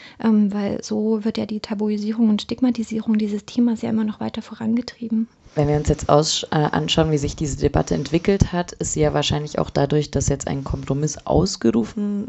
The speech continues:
Speaker 2: wurde, sagen wir mal, wieder etwas abgeflaut. Wie schafft es ihr, noch jetzt Druck auf die Politik auszuüben? Was kann da so momentan gemacht werden?
Speaker 1: Ja, genau. Also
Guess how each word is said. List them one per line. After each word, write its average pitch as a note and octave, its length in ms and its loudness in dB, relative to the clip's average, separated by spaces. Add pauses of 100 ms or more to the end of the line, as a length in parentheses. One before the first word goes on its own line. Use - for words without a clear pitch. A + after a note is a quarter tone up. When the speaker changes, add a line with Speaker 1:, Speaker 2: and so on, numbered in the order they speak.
Speaker 2:
wurde, F#3 340 2
sagen E3 260 0
wir D#3+ 100 -2
mal, D3+ 260 -2 (400)
wieder - 180 2
etwas - 280 -4
abgeflaut. F#3 920 4 (300)
Wie E3 200 2
schafft E3+ 320 0
es - 180 -2
ihr, E3 280 4
noch D3+ 320 -2
jetzt - 320 -6
Druck E3 160 2
auf - 100 0
die - 100 -10
Politik C#3+ 520 0
auszuüben? C#3 1120 -4
Was - 180 -4
kann C#3+ 240 -6
da C#3 180 -2
so C#3 140 -4
momentan C3+ 540 -4
gemacht C3+ 420 -10
werden? C3 340 -4 (500)
Speaker 1:
Ja, A3 220 -4
genau. G#3 320 0
Also A3+ 440 -2